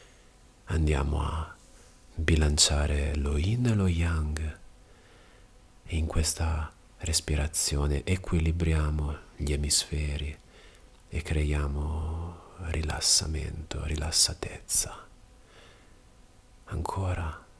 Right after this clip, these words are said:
respira, pulisci il corpo e lascia andare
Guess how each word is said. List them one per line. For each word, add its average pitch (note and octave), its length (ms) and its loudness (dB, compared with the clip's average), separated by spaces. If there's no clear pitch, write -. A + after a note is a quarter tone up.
respira, E2+ 840 -2
pulisci D#2+ 1000 0
il D#2 220 -2
corpo C#2+ 540 -2
e D2+ 40 4
lascia D#2+ 340 2
andare D2 580 -2